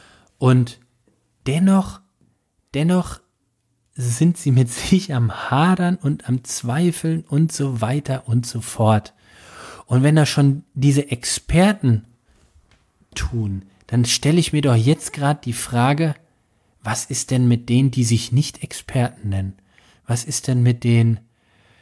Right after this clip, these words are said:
mit all diesen, und das meine ich wertschätzenden,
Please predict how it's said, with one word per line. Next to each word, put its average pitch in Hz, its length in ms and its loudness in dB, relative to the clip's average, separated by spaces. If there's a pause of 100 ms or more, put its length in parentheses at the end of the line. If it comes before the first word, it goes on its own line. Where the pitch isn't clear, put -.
(920)
mit 120 260 -4
all 147 240 2
diesen, 131 400 2
und 104 240 -8
das 107 160 -4
meine 104 180 0
ich 95 220 -2
wertschätzenden, 101 920 -2